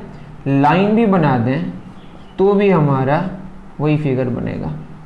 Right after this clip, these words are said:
ठीक है, तो ये हमारा क्या हो गया बताइए? ए, B, सी, डी एक general quadrilateral हो गया। इससे पहले क्या बनता है हमारा? Triangle, तीन side से,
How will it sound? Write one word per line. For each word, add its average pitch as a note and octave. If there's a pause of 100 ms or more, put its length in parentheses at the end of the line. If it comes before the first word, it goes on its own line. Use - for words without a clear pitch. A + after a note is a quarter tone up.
(2500)
ठीक G3+
है, - (680)
तो E3+
ये F3+
हमारा F3+
क्या F#3
हो F#3+
गया F#3
बताइए? F#3 (280)
ए, F#3
B, F#3
सी, F3+
डी D3+
एक F3+ (220)
general E3+
quadrilateral D3
हो A#2+
गया। A2 (260)
इससे D#3+ (160)
पहले D#3
क्या F#3
बनता F#3
है F#3+
हमारा? F#3+
Triangle, F3
तीन A3
side D3
से, A#2+